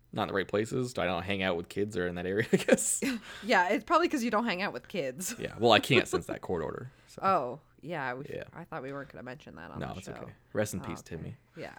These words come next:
Speaker 2: oh dear. <laughs>
Speaker 1: <laughs> Timmy. Nobody names their kid Timmy anymore.
Speaker 2: No. Do I know any Tims? Nope.
Speaker 1: I know Tims,
Speaker 2: Tims.
Speaker 1: but they're all, like, sixty. <laughs>
Speaker 2: Yeah, you're right.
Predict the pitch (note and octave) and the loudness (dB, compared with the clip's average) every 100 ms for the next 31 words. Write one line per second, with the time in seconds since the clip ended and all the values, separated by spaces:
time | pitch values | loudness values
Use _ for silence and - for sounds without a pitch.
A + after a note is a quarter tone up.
0 | - D#3 C#3 - - D#3+ - - - - | -10 -10 -12 -16 -18 -18 -20 -20 -20 -20
1 | - C#4 D#4 - D#4 - - G#4+ - - | -4 2 4 4 2 2 2 2 0 -6
2 | - F#4 - - G4+ - - A2 A#2 A#2 | -4 -2 -2 -6 -6 0 4 6 6 4
3 | A2+ G#3 C#3+ A2 G#2+ G#2+ - G#2 - A2 | 4 8 10 8 6 4 2 0 0 0
4 | G#2+ G2+ G#2+ G#2+ A#2 C3 - - - _ | 2 0 0 -2 -2 -4 -12 -20 -20 _
5 | - D#3 D3+ D3+ C#3+ D3 _ F#3 C#4 E4 | -16 -12 -10 -10 -12 -14 _ -14 -12 -12
6 | E4+ - E4+ F4+ F4 _ _ _ _ _ | -14 -16 -18 -18 -20 _ _ _ _ _
7 | _ _ - - _ A#3+ B3+ - - D#3+ | _ _ -20 -20 _ -16 -16 -12 2 6
8 | E3+ E3 E3 G#2 A2 A2+ G#2 - - C3 | 8 8 6 4 2 4 2 -2 -6 -4
9 | - - - - D#5 - F#3 - _ - | -2 -2 -2 -8 -12 -14 -16 -16 _ -10
10 | C3+ D3 F3 C#3 E3 G#3 | -8 -6 -6 -4 -4 -6